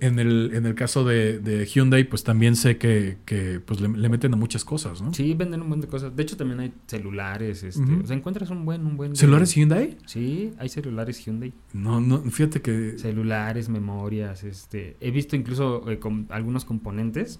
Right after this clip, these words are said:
Speaker 1: Ajá.
Speaker 2: para, para computadoras, este,
Speaker 1: Sí.
Speaker 2: si no recuerdo, memoria ram, ¿no? Así,
Speaker 1: Ujú.
Speaker 2: memoria ram Hyundai.
Speaker 1: Hyundai. Ah, pues está,
Speaker 2: O sea
Speaker 1: está, está bien, ¿no? Oye, y también te dan, ah, no, pero esos son los de, ¿no hay Kia?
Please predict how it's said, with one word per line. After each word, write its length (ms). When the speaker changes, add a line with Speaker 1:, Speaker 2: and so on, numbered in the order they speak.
Speaker 1:
Ajá. 380
Speaker 2:
para, 540
para 180
computadoras, 720
este, 380
Speaker 1:
Sí. 120
Speaker 2:
si 60
no 120
recuerdo, 240
memoria 440
ram, 320
¿no? 180
Así, 300
Speaker 1:
Ujú. 100
Speaker 2:
memoria 520
ram 340
Hyundai. 220
Speaker 1:
Hyundai. 340
Ah, 300
pues 140
está, 440
Speaker 2:
O 100
sea 220
Speaker 1:
está, 320
está 280
bien, 300
¿no? 280
Oye, 200
y 20
también 260
te 100
dan, 380
ah, 120
no, 120
pero 120
esos 100
son 140
los 120
de, 240
¿no 120
hay 80
Kia? 280